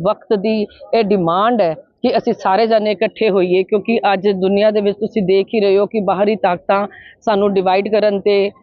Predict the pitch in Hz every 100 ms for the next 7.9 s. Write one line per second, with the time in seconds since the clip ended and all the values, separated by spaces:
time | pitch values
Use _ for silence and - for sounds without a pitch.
0 | _ - 226 220 247 220 208 208 196 196
1 | 196 - 196 185 202 202 - _ _ -
2 | 214 233 240 208 - 208 185 208 202 196
3 | 190 208 208 202 185 196 190 180 180 202
4 | 202 208 196 196 190 226 - 180 - 208
5 | 208 233 226 180 185 180 180 180 - _
6 | - - 226 - 240 240 247 240 240 226
7 | 220 202 220 208 208 190 214 220 214